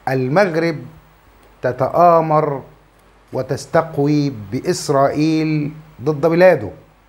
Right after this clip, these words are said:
صرح وزير الخارجية الجزائري، عارفين طبعا اسمه، رجل المستحيل، أبو النطيط،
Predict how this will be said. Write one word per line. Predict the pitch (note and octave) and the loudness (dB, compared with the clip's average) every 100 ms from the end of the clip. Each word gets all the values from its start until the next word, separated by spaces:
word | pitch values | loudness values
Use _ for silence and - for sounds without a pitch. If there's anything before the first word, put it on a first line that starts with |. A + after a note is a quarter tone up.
| _ _ _ _ _ _ _ _ | _ _ _ _ _ _ _ _
صرح | G3+ A3+ F3 | 0 2 4
وزير | F3 F#3 | 2 2
الخارجية | F#3 - D3+ D3 F#3 | 0 0 0 2 2
الجزائري، | E3+ C#3 B2+ C#3+ E3+ F3 F3 E3+ E3+ - _ _ _ _ _ _ _ - - _ _ _ _ - - - - - - - | 2 -2 -2 -2 0 0 0 0 -4 -12 _ _ _ _ _ _ _ -20 -20 _ _ _ _ -20 -20 -20 -20 -20 -20 -4
عارفين | D3+ D#3+ F#3 | 0 2 2
طبعا | E3+ D#3 D3 D#3 | 4 2 2 -4
اسمه، | D3+ D3 C3 G#2+ | -4 -4 -4 -6
رجل | - D#3 C#3+ | -4 -2 -2
المستحيل، | B2+ A#2+ - - E3 F3+ E3+ | -4 -6 -6 0 2 2 0
أبو | - C3+ | -2 -2
النطيط، | C3+ C3 - F3+ G3 - - | -2 -4 0 2 2 -2 -16